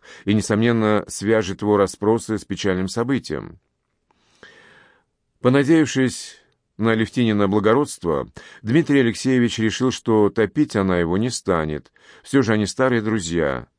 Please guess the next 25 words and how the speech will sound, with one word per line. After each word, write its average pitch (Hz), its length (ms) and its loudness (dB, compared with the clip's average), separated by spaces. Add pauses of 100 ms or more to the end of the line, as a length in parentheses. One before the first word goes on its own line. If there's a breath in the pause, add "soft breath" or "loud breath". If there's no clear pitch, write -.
(520 soft breath)
и 127 80 2
картину 143 540 0
он 107 100 2
ей 98 160 2
помог 101 720 -4
выгодно 107 640 -2
продать. 87 640 -4 (1600 loud breath)
Александра 160 560 0
Павловна 127 600 2
Ленская 98 580 0
снова 135 400 2
мучилась 107 580 -2
бессонницей. 85 1120 -4 (1120 loud breath)
Казалось 147 440 4
бы, 135 120 2
для 139 140 2
этого 139 200 2
не 131 140 2
было 123 160 2
никаких 123 440 0
причин. 82 600 -6 (300 soft breath)
Она 131 220 0
не 135 100 0
пила 92 260 2
кофе, 113 560 -4